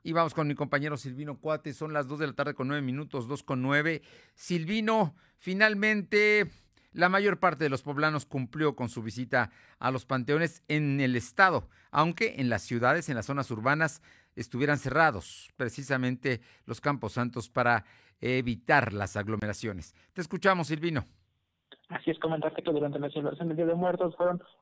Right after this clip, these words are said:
Speaker 2: mil doscientos siete cementerios los que estuvieron abiertos en doscientos nueve municipios. Así lo informó el secretario de Gobernación, David Méndez Márquez. En conferencia de prensa, el funcionario estatal informó que los cementerios cumplieron con el noventa y seis por ciento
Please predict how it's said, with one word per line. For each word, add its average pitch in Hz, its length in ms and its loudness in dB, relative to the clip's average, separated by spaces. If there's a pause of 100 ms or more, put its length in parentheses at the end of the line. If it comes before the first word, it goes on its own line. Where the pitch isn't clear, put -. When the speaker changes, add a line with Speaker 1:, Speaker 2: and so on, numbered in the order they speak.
Speaker 2:
mil 220 320 2
doscientos 185 540 0
siete 180 240 0
cementerios 170 500 0
los 170 140 -4
que 151 80 -10
estuvieron 170 320 2
abiertos 175 500 2
en 160 180 -2
doscientos 156 460 -2
nueve 160 180 2
municipios. 180 560 0 (280)
Así - 180 -4
lo 170 80 2
informó 175 420 0
el 175 180 -4
secretario 160 320 0
de 165 40 4
Gobernación, 156 540 0
David 147 180 0
Méndez 156 260 -2
Márquez. 190 360 -2 (340)
En 208 140 -2
conferencia 226 420 -2
de 190 80 2
prensa, 175 360 -2
el 196 60 -2
funcionario 156 360 -4
estatal 160 280 0 (280)
informó 185 440 0
que 208 120 -2
los 170 100 0
cementerios 165 460 -2
cumplieron 175 340 -2
con 151 160 -2
el 147 80 0
noventa 151 260 0
y 160 60 0
seis 196 160 -4
por 196 180 -2
ciento 196 380 -2